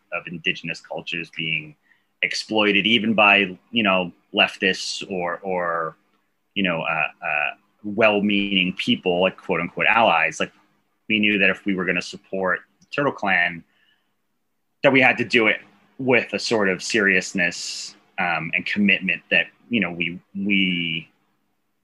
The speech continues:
um, need to make sure we were prepared for. Um, and after, like, a few weeks of discussions about how we can support and what we can do and whether or not we could do it, we developed a,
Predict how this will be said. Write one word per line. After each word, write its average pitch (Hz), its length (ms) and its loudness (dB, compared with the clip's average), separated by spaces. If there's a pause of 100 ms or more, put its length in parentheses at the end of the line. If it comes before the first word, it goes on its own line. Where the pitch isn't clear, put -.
(960)
um, 78 640 -6
need 117 220 0
to 113 60 -2
make 95 140 2
sure 92 160 0
we 82 100 -4
were 82 60 -6
prepared 82 400 -2
for. 78 320 -4 (960)
Um, 117 540 6 (880)
and 120 640 4
after, 131 440 6
like, 120 140 4
a 123 40 0
few 131 260 4
weeks 147 420 6
of 107 100 0
discussions 131 720 4
about 95 200 2 (160)
how 113 120 4
we 95 100 0
can 98 140 -6
support 127 440 2
and 107 100 -2
what 107 120 2
we 104 80 -2
can 104 180 -4
do 127 260 4
and 110 80 0
whether 98 240 2
or 98 60 2
not 101 180 0
we 95 80 -10
could 120 280 -4
do 113 200 2
it, 110 140 0
we 107 120 -4
developed 98 480 0
a, 95 260 0